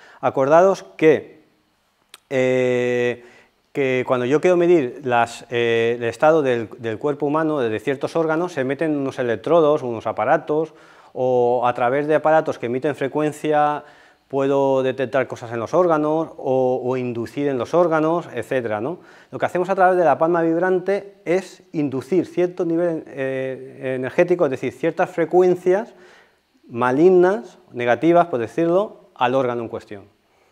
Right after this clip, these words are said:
Es decir, si yo ataco con la palma vibrante al hígado,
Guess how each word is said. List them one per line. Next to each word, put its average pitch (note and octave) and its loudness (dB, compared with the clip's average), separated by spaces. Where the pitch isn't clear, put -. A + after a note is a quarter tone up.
Es C3 -6
decir, A#2+ -4
si - -12
yo D3+ 2
ataco E3+ 0
con E3 -2
la D3+ 2
palma D3+ -2
vibrante C3 -4
al A2+ -2
hígado, F3 2